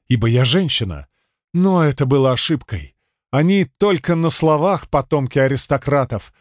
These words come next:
а на деле вальхи — жестокие звери, хотя нет, они хуже животных, ибо они не проявляют бессмысленную жестокость.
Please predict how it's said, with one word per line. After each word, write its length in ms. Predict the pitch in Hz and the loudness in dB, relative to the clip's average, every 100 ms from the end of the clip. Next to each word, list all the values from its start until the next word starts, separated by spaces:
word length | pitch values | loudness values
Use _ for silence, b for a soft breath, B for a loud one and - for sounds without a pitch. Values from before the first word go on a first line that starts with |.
| _ _ | _ _
а 120 | 143 | 2
на 160 | 143 139 | 2 2
деле 400 | 113 190 160 135 | 2 2 2 0
вальхи — 640 | 117 185 170 - 117 90 _ _ | 2 0 0 -4 -8 -8 _ _
жестокие 720 | 117 165 - - 190 - 175 | 0 2 0 0 -2 0 0
звери, 540 | 151 120 160 170 123 87 _ _ | 2 2 2 2 -2 -8 _ _
хотя 320 | - 123 127 | -6 -2 0
нет, 400 | 131 160 117 _ _ _ _ - | 0 0 -2 _ _ _ _ 0
они 180 | 135 | 2
хуже 480 | 143 - 202 220 127 | 2 0 -2 0 2
животных, 640 | 104 131 156 165 101 85 _ _ _ | 2 2 0 -2 -6 -14 _ _ _
ибо 240 | 127 131 | 0 2
они 220 | 147 156 | 2 2
не 160 | 170 165 | 2 2
проявляют 640 | - 160 151 160 180 175 | 2 0 2 2 2 2
бессмысленную 840 | 135 165 - 175 175 170 175 175 170 | -2 -2 -2 -2 -2 0 0 0 0
жестокость. 800 | 165 - - 208 - 87 - | 0 -2 0 -2 -2 -10 -10